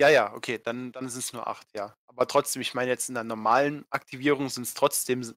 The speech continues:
deine vierzehn Zoll, aus denen du dann chargen kannst, was nicht, äh, andere Fraktionen gar nicht erst können.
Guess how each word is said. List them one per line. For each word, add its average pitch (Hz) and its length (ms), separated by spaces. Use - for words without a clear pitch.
deine 117 240
vierzehn - 400
Zoll, 123 380
aus - 180
denen 135 180
du 131 80
dann 120 160
chargen 120 440
kannst, - 320
was - 420
nicht, 131 600
äh, 123 60
andere 117 840
Fraktionen 131 600
gar 131 160
nicht 127 160
erst - 180
können. 151 340